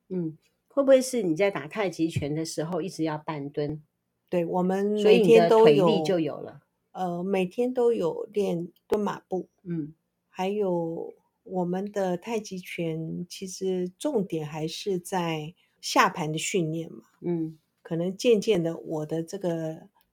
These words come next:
Speaker 2: 筋有比较松-，松弛。
Speaker 1: 应该是腿的肌肉有练起来，腿就变得有力。
Speaker 2: 哎，也对，也没有错，我
Speaker 1: 像我的腿就一直很粗嘛，哈。
Speaker 2: 嗯。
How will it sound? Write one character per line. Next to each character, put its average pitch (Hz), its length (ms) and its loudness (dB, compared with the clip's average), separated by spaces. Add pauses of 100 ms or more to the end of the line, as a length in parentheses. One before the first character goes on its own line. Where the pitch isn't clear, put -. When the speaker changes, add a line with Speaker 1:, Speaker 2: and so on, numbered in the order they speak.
(160)
Speaker 2:
筋 254 460 2
有 160 220 2
比 - 280 -16
较 175 540 -4 (340)
松-， 233 520 -2 (260)
松 247 720 -2
弛。 - 460 -6 (460)
Speaker 1:
应 254 120 2
该 277 160 4
是 262 260 2
腿 - 300 -2
的 175 160 2
肌 233 260 -2
肉 214 160 6
有 131 140 2
练 165 280 2
起 - 200 -10
来， - 380 -12
腿 - 140 2
就 302 180 10
变 427 220 12
得 - 40 8
有 156 140 6
力。 233 40 12
Speaker 2:
哎， 214 40 12
也 180 100 8
对， 160 260 -2
也 165 160 -2
没 175 160 2
有 196 140 0
错， - 480 -8
我 170 160 -4
Speaker 1:
像 254 260 2
我 156 160 4
的 220 140 2
腿 147 220 -4
就 202 120 2
一 208 120 -2
直 160 160 -4
很 143 220 -8
粗 165 320 -4
嘛， 143 220 -6
哈。 143 300 -8
Speaker 2:
嗯。 175 320 0